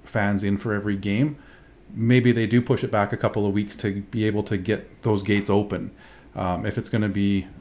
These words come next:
a bit of a different situation, then I agree with Don. I think it's very important to get it started on time. So to me, that's the, the make or break, is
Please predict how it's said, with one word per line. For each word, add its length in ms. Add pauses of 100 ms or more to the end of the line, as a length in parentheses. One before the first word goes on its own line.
a 80
bit 160
of 80
a 60
different 280
situation, 760 (320)
then 500
I 140
agree 280
with 220
Don. 280
I 60
think 200
it's 180
very 560
important 400
to 60
get 140
it 80
started 300
on 200
time. 320
So 320 (540)
to 100
me, 140
that's 260
the, 440
the 240
make 240
or 80
break, 320
is 400